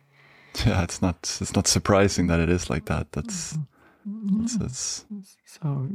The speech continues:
Speaker 2: you, you, you can gain those, those mental strengths and stabilities,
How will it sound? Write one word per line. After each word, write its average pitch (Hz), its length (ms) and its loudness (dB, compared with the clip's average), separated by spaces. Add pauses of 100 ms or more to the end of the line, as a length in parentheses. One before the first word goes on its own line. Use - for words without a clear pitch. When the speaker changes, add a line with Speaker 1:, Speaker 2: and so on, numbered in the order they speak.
(160)
Speaker 2:
you, 175 400 -2
you, 160 460 0 (640)
you 185 140 6
can 180 260 4
gain 185 320 8
those, 160 480 6
those 143 600 0 (440)
mental 165 580 2
strengths - 560 -4
and - 100 0
stabilities, 139 880 0